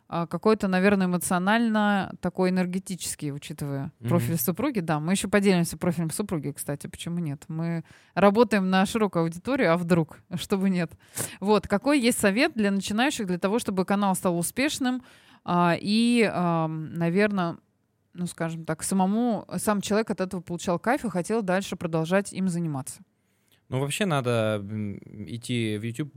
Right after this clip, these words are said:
Speaker 2: желательно с желанием, да, то есть как-то если будет супер сопротивление, то, ну, зачем тогда начинать, если, может быть, не время сейчас?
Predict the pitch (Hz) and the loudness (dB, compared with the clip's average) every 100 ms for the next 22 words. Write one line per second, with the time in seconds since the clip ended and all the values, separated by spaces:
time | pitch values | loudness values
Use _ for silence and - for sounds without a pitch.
0 | _ - 104 113 120 113 98 98 104 104 | _ -20 -12 -8 -6 -6 -8 -8 -8 -8
1 | 90 87 - 98 110 110 95 - 107 - | -8 -10 -14 -10 -10 -8 -12 -10 -14 -12
2 | - 95 92 _ _ _ _ _ - 107 | -12 -12 -12 _ _ _ _ _ -20 -8
3 | 123 123 127 123 - 156 123 123 120 123 | -6 -4 -4 -4 -4 -4 -6 -8 -8 -10
4 | 131 143 160 131 113 113 110 117 120 101 | -8 -4 -4 -4 -6 -10 -10 -10 -8 -8
5 | 95 95 98 - 117 127 - 95 - 95 | -10 -12 -12 -10 -10 -10 -12 -14 -10 -10
6 | 95 104 - 101 101 95 98 - 98 98 | -10 -14 -12 -8 -6 -8 -8 -10 -10 -12